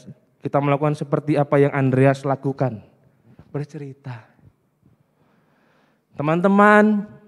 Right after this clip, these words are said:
senang mengidolakan seseorang. Misalnya kok tadi kan udah cepmek ya, ini Fajar Sad Boy misalnya kan gitu. Ya. Yang berjuang kalah dengan yang beruang kan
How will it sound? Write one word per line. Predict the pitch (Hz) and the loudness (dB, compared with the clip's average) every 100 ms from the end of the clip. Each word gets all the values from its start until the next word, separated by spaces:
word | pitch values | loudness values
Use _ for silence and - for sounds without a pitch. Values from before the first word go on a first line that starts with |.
| _ | _
senang | - 185 196 202 160 110 - _ | 4 8 8 8 4 -4 -14 _
mengidolakan | 135 135 143 139 139 139 143 139 143 | -10 -6 -2 -2 -2 -2 -2 -2 -6
seseorang. | 120 127 127 123 117 104 110 _ _ | -12 -8 -8 -8 -12 -16 -20 _ _
Misalnya | - 127 131 | -10 -10 -8
kok | - | -12
tadi | 117 127 | -12 -10
kan | 147 135 | -10 -10
udah | 117 | -10
cepmek | - 120 135 139 123 | -12 -10 -10 -10 -12
ya, | 139 _ _ _ - | -16 _ _ _ -14
ini | 139 | -12
Fajar | 147 127 120 123 | -10 -10 -10 -12
Sad | 143 123 120 | -12 -12 -8
Boy | 127 113 92 | -6 -6 -10
misalnya | 92 104 101 | -14 -12 -10
kan | 101 | -10
gitu. | 101 98 - - _ _ _ _ _ - | -12 -16 -20 -20 _ _ _ _ _ -20
Ya. | 101 - _ _ _ _ _ _ | -20 -20 _ _ _ _ _ _
Yang | 226 214 | 0 0
berjuang | 202 190 214 226 220 208 | 0 -2 0 2 2 4
kalah | 220 226 196 | 6 6 4
dengan | 202 208 | 2 0
yang | 208 | 0
beruang | 190 233 226 220 190 | -2 -2 -2 -2 -2
kan | 147 | -6